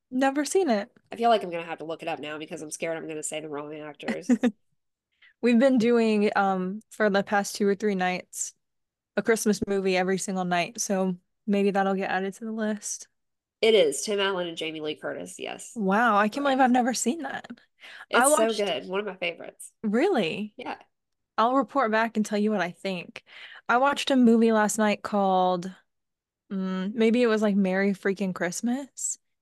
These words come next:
Speaker 1: It has Joel McHale and Robin Williams in it.
Speaker 2: Yeah.
Speaker 1: You've seen that?
Speaker 2: Yeah, I
Speaker 1: I didn't
Speaker 2: did.
Speaker 1: know
Speaker 2: I
Speaker 1: it
Speaker 2: don't remember it, though.
Speaker 1: existed.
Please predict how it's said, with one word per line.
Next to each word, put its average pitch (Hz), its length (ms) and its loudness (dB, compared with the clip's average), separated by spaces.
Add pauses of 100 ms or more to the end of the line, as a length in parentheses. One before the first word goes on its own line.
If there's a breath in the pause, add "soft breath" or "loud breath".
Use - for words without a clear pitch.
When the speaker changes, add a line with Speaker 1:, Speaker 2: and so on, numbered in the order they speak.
(100)
Speaker 1:
It 214 80 0
has 214 280 2
Joel 208 280 2
McHale 202 680 0
and 190 180 -4
Robin 185 360 -2
Williams 185 440 -2
in 240 120 -4
it. 277 300 -8
Speaker 2:
Yeah. 226 720 -4 (120)
Speaker 1:
You've 247 140 -4
seen 247 260 4
that? 339 320 2 (100)
Speaker 2:
Yeah, 165 420 0 (360)
I 180 80 2
Speaker 1:
I - 60 0
didn't 165 300 2
Speaker 2:
did. 294 60 -8
Speaker 1:
know - 80 -2
Speaker 2:
I 330 100 6
Speaker 1:
it - 20 4
Speaker 2:
don't 330 140 4
remember - 60 2
it, - 40 2
though. 311 60 4
Speaker 1:
existed. 202 760 2